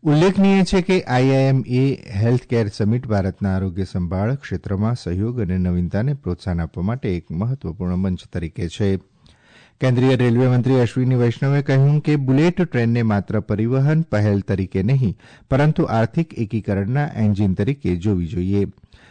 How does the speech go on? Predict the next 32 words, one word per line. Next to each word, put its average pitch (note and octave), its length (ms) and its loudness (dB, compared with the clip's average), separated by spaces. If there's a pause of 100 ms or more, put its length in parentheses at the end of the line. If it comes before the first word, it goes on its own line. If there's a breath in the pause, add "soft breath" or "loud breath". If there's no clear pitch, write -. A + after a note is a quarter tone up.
(120 soft breath)
મહારાષ્ટ્રના C3 560 2
થાણેમાં A#2+ 460 0
પ્રોજેક્ટની G#2+ 500 -2
પ્રગતિની A2 500 -2
સમીક્ષા F#3 440 -2
કર્યા F2+ 300 -4
બાદ F#2 420 -2 (260 loud breath)
તેમણે A#2+ 240 0
પ્રોજેક્ટની A#2+ 480 0
પ્રગતિ F#2 440 -2
અંગે G#2+ 380 -2
સકારાત્મક G#2 720 -4
વાત F2 240 -6
કરી. F#2+ 300 -6 (460)
શ્રી G#2+ 100 -2
વૈષ્ણવે F#2+ 480 0
જણાવ્યું F#2 420 0
હતું C3+ 200 -2
કે D3 120 -2
પ્રોજેક્ટ G2+ 460 -4
પૂર્ણ F#2 260 -2
થયા F#2 300 -2
પછી A2+ 480 -2 (320 loud breath)
મુંબઈ, D3 400 4
થાણે, A#2+ 480 0 (120)
સુરત C3+ 360 0
અને G2+ 120 2
અમદાવાદ G2 400 0
જેવા A2 240 0
શહેરોમાં G2 680 0 (300 loud breath)
આર્થિક D3 400 0
વિકાસ F2 280 -4